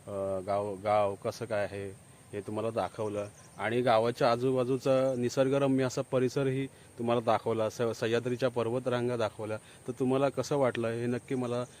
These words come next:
कमेंट करून सांगा. लाईक करा, आवडल्यास लाईक करा, शेअर करा. हा माझा पहिलाच, अ, ब्लॉग आहे.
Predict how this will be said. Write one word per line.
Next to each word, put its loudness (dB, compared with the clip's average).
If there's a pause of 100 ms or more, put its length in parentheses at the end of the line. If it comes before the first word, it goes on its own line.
(140)
कमेंट 2
करून 2
सांगा. -2 (280)
लाईक 4 (120)
करा, 0 (120)
आवडल्यास 0
लाईक 0 (100)
करा, -2 (480)
शेअर 4
करा. 2 (680)
हा 0
माझा 0
पहिलाच, 0
अ, 0
ब्लॉग 0
आहे. -2